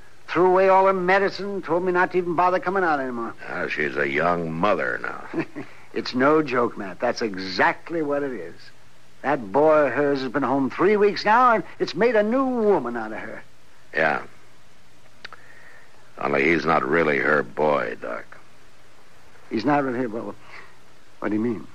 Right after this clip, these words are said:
Speaker 2: He's an ex-convict from Texas. I had a reward circular on him from Lubbock.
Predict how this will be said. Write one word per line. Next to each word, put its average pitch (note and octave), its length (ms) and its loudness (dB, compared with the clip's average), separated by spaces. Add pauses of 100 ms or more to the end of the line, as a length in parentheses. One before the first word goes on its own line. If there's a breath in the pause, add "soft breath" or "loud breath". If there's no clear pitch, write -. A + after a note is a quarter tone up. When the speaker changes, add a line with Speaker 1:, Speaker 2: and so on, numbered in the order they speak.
(100)
Speaker 2:
He's D2 160 0
an F2 100 6
ex-convict F2+ 760 2
from C#2 180 -8
Texas. B1 540 -2
I B1 120 -4
had C2+ 120 -4
a C#2 80 0
reward C#2+ 560 2
circular C2 480 -4
on A#1+ 120 -2
him A#1+ 160 -8
from B1+ 300 -6
Lubbock. D2 380 0